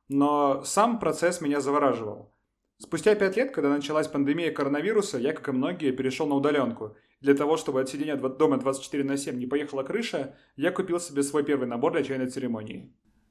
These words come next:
Так китайский чай стал моим хобби и способом провести время, когда внезапно нагрянут гости.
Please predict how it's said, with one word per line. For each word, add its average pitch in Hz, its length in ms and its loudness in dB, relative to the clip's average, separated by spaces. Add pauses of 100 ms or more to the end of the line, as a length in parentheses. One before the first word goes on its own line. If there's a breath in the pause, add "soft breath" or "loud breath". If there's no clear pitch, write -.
(120)
Так 196 260 4
китайский 156 520 0
чай 202 240 2
стал 160 260 2
моим 156 180 0
хобби 127 380 2
и 117 80 2
способом 143 460 0
провести 131 340 0
время, 151 300 2
когда 127 200 0
внезапно 139 360 0
нагрянут 123 380 0
гости. 110 380 -8